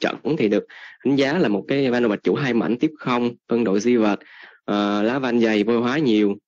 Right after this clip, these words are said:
có dạ, góc động mạch vành trái và phải đều xuất phát từ một xoang. Trong đó vành trái là cao khoảng mười lăm mm so với vòng van,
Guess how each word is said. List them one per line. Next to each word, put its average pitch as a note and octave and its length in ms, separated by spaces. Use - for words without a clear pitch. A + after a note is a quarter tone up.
có B2+ 220
dạ, G#2+ 400
góc C3 140
động G#2+ 140
mạch G2 140
vành G#2 260
trái B2+ 240
và A2 120
phải - 280
đều G#2+ 140
xuất - 160
phát D#3 140
từ G#2+ 100
một G2+ 140
xoang. A#2 340
Trong A#2+ 120
đó C3+ 140
vành G#2+ 180
trái A#2 220
là G#2+ 160
cao A2 400
khoảng G#2 160
mười A2+ 100
lăm A2 220
mm A2+ 140
so A2+ 240
với A#2+ 100
vòng G2+ 180
van, A2 240